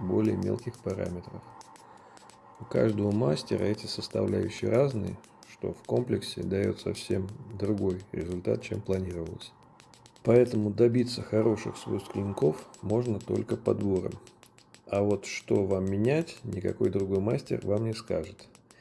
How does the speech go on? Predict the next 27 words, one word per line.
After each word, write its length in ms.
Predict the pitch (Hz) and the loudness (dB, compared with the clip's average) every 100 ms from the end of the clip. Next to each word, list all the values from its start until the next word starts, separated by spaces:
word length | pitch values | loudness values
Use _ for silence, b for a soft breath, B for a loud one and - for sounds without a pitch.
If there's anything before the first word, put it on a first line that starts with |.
| B B - - | B B -14 -4
Это 520 | - - 62 58 - - | -4 2 4 4 0 -4
как 260 | 107 - | -4 -2
лечить 300 | 95 92 107 104 | -4 -4 -6 -4
по 80 | 104 | -4
фотографии. 720 | - 98 107 101 95 90 - 101 - - | -4 0 2 2 -2 -4 -10 -12 -14 -12
Для 160 | 101 101 | -2 0
этого 240 | 107 98 | 0 0
нужны 380 | 98 98 101 95 | -2 -2 -2 -6
собственные 480 | - 98 - 95 92 | -2 -4 -2 -4 -2
знания, 440 | 101 123 156 160 139 - B B - - | 0 2 2 -2 -4 -14 B B -20 -10
которых 520 | - 87 120 139 - | -8 0 2 2 -2
нет 260 | 104 - - | -4 -4 -2
в 60 | 104 | -4
рецептах. 680 | 117 - - - - - - - B B B B - | -6 -6 -8 -8 -14 -14 -20 -20 B B B B -8
Поэтому 480 | 98 104 101 95 92 - | -2 -2 -2 -4 -6 -8
учебник 480 | - 110 101 98 - | -2 0 0 -4 -6
металловедения — 920 | - - 95 95 131 151 160 151 151 - | -6 -4 -2 0 2 2 0 0 -2 -4
это 280 | 107 117 - | -4 -2 -4
наше 380 | 95 107 - | -2 -4 -6
всё. 320 | - - 85 90 - - - _ - | -8 -8 -8 -8 -16 -20 -20 _ 0
Также 280 | 127 131 123 | 2 4 2
необходимо 440 | 110 - 104 120 | 2 0 2 2
сказать, 480 | 120 - 110 104 85 | 0 -2 -2 -2 -6
что 320 | - - - - | -10 -8 -8 -6
оружейное 600 | 107 98 98 143 151 135 98 | -6 -4 -2 0 0 0 -2
мастерство 720 | 95 - 104 - - 82 - - | -6 -4 -4 -4 -6 -6 -8 -14
испокон 640 | 104 - 101 - 98 92 | -16 -6 -4 -2 -4 -4